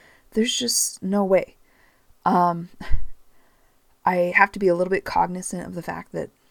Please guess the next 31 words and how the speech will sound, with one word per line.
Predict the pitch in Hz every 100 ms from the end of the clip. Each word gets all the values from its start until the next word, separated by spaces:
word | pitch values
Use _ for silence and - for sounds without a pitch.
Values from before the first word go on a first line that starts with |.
| - - -
a | 160
student | - 170 170 -
could | 175
discover | 185 - 170 170
this | 190 214 -
or | -
something | - 170 160
like | 156 156
that, | 151 190 - -
but | 165 151 - _ _ _ -
at | -
the | 170
same | 175 190
time, | 190 160 185 175 -
I'm | 170 170
not | 165 170
gonna | 165 160
start | - 156 160 -
every | 165 156
episode | 151 165 165 160
with, | 151 151 - - - _ -
"Oh, | 180 196
I'm | 190
gonna | 190 190
say | 190 185
these | 185 190
words | 170 160 156
and | 156
this | 175 180
word," | 156 151
and | 139 135